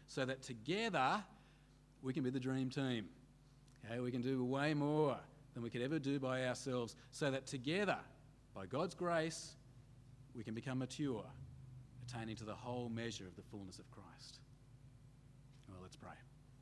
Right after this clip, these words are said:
Our gracious God and loving Heavenly Father, we thank and praise you for your mercy and kindness to us in the Lord Jesus Christ. We thank you that he alone is our Saviour and that through him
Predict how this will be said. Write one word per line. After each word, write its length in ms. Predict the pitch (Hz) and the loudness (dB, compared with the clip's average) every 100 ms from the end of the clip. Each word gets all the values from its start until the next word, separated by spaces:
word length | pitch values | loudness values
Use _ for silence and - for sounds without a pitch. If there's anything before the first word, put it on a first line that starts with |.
| - - - - - - - - - - - - - - - - - - - - - - - - - | -20 -20 -20 -18 -18 -20 -20 -20 -20 -20 -20 -20 -20 -20 -18 -18 -18 -18 -18 -18 -18 -18 -18 -18 -8
Our 60 | 104 | 6
gracious 300 | 139 131 120 | 8 8 8
God 220 | 131 131 | 10 10
and 80 | 123 | 8
loving 180 | 135 127 | 6 4
Heavenly 240 | 131 127 | 4 4
Father, 280 | 123 123 117 | 4 6 6
we 80 | 110 | 4
thank 320 | 147 143 139 | 4 4 2
and 180 | 131 120 | -2 -4
praise 480 | - 127 127 135 120 | -2 0 4 4 2
you 100 | 123 | 0
for 140 | 123 | 2
your 100 | 110 | 2
mercy 400 | 110 131 147 147 | 4 4 4 4
and 140 | 139 131 | 2 2
kindness 380 | 139 135 135 - | 2 2 2 2
to 160 | 135 | 0
us 100 | 127 | 2
in 80 | 127 | 2
the 80 | 120 | 2
Lord 180 | 120 120 | 2 2
Jesus 280 | 120 117 | 0 -2
Christ. 380 | - 117 113 110 | -4 2 2 2
We 60 | 117 | 2
thank 240 | 156 156 | 4 6
you 80 | 156 | 6
that 100 | 135 | 4
he 140 | 135 185 | 6 8
alone 300 | 165 165 160 | 10 10 8
is 100 | 143 | 6
our 120 | 131 | 2
Saviour 560 | - 160 170 170 185 180 - - - - - - - - - 110 | 4 6 6 8 6 2 -10 -20 -20 -20 -20 -20 -20 -20 -12 -4
and 100 | 104 | -4
that 120 | 107 | -4
through 320 | - 185 190 | 4 8 10
him 420 | 165 185 196 202 | 10 8 6 4